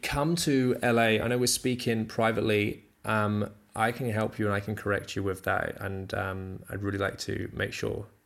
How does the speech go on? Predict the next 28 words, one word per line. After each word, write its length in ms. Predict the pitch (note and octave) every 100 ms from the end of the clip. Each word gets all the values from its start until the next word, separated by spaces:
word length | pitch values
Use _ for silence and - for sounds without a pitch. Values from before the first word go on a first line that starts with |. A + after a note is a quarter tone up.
| _
we 100 | G#2
install 320 | G2+ G2+ G#2
some 160 | G2+ -
confidence 520 | G#2 G2 - G2 -
there. 260 | G2+ G2 G2+ - - - - - _
But 160 | - A2
straight 260 | - B2 A#2+
away, 200 | A2+ A#2
you 180 | A2+
can 120 | B2 C#3
get 120 | -
started. 600 | - - A2 - B1 - - _ _
You 120 | - C#3
can 80 |
get 100 | C3
started. 460 | - - - B2+ A2+
<coughs> 40 | - - - _ - _ _ - - A#4+ - - - _
I 120 | A#2
opened 320 | C#3 - C3
up 240 | B2+ - -
this 320 | A#2+ - - - -
feed 400 | - - C3 B2
today 560 | - G#2+ A2+ G#2+ G2+ - - _ _ _ _ _ _ _ _ - - -
by 100 | G#2+
saying, 360 | A2 G#2+ G#2+ G#2
"Opportunity 480 | A#2 B2 C3 B2 A2+
is 120 | G#2+
everywhere." 480 | A2+ A#2+ A2 G2 -